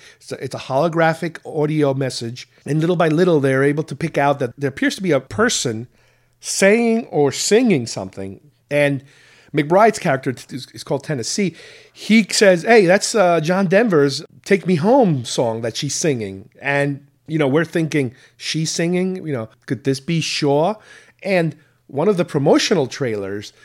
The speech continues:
they're playing the song Take Me Home by John Denver. And so you kinda, okay, I get it. You know, maybe your average audience don't get it, but I get it. You know, there's a connection there that's being thrown at us. The other thing, uh, which is kinda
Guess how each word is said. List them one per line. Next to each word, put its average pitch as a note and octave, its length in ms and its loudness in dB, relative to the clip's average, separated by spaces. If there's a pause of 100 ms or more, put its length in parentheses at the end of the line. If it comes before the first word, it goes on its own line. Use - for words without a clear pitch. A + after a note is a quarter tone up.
(120)
they're D#3 160 4
playing F3+ 520 2
the C3 80 -2
song B2+ 500 -2
Take A#2+ 220 -4
Me A2+ 120 -6
Home A2+ 260 -6
by G2+ 140 -4
John G#2 260 -8
Denver. D3 600 4 (460)
And D3 720 2 (140)
so - 100 -2
you C#3+ 140 0
kinda, D#3+ 360 0
okay, C3+ 260 -2
I A#2 100 -4
get B2+ 240 -2
it. G2+ 180 -6 (120)
You C#3 100 -4
know, G2 140 -8 (200)
maybe C3+ 300 -2
your D#3 240 4
average C3+ 480 0
audience C#3+ 600 0 (200)
don't G#2+ 280 -4
get A#2+ 200 2
it, C3 180 -2
but - 180 -10
I C#3 220 4
get C3+ 280 2
it. G2+ 240 -6
You C#3+ 80 0
know, G#2+ 140 -2
there's B2 360 2
a C3+ 40 2
connection B2+ 460 -2
there A2+ 160 0
that's G#2 160 -4
being G#2+ 340 -4
thrown B2 460 0
at F2+ 140 -6
us. - 240 -16 (260)
The D3 100 2
other F3 120 4
thing, C3 380 -2
uh, A2 160 -4
which A2 180 -8
is A2+ 80 -12
kinda G#2+ 360 -8